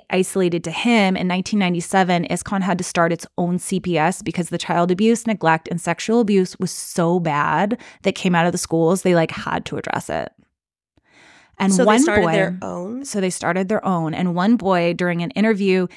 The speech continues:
Speaker 1: he said that he was asked to look at a photo of his class and ask who else had been sexually abused. And
Speaker 2: And
Speaker 1: he
Speaker 2: he
Speaker 1: was like,
Speaker 2: said
Speaker 1: "I
Speaker 2: all of
Speaker 1: had,"
Speaker 2: them.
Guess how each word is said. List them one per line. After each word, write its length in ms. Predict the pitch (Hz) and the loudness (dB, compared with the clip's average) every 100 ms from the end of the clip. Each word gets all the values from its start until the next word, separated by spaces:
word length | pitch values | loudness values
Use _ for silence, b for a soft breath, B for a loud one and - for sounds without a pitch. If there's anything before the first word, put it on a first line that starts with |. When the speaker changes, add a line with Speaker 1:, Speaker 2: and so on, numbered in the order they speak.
| B B | B B
Speaker 1:
he 140 | - 208 | -6 -2
said 280 | - 190 | 2 2
that 220 | 185 175 - | 2 -2 -2
he 100 | 208 | -2
was 120 | 185 | 0
asked 260 | - 185 - | 0 0 0
to 60 | 208 | -2
look 180 | 190 175 | 0 -2
at 60 | |
a 60 | 170 | -4
photo 360 | - 170 180 | -2 0 0
of 80 | 175 | 0
his 120 | 170 | -4
class 480 | - - 170 185 - - | -8 -2 0 0 -2 -10
and 460 | 190 170 165 160 - _ - | -8 -6 -6 -8 -12 _ -2
ask 280 | 170 - - | -2 -2 -6
who 120 | 170 | -2
else 220 | 160 - | -2 -2
had 100 | 226 | -2
been 160 | 254 247 | 0 0
sexually 440 | 262 - 285 285 | -2 -4 -2 0
abused. 580 | 262 285 294 302 - - | 2 2 2 0 -4 -10
And 180 | - 202 | -4 -2
Speaker 2:
And 80 | 196 | 0
Speaker 1:
he 40 | |
Speaker 2:
he 40 | 208 | -2
Speaker 1:
was 160 | 196 | -2
like, 140 | 190 190 | -2 -2
Speaker 2:
said 60 | - | 0
Speaker 1:
"I 160 | 190 | 2
Speaker 2:
all 60 | 226 | 4
of 80 | 247 | 4
Speaker 1:
had," 220 | 240 196 | 4 2
Speaker 2:
them. 200 | 175 | -2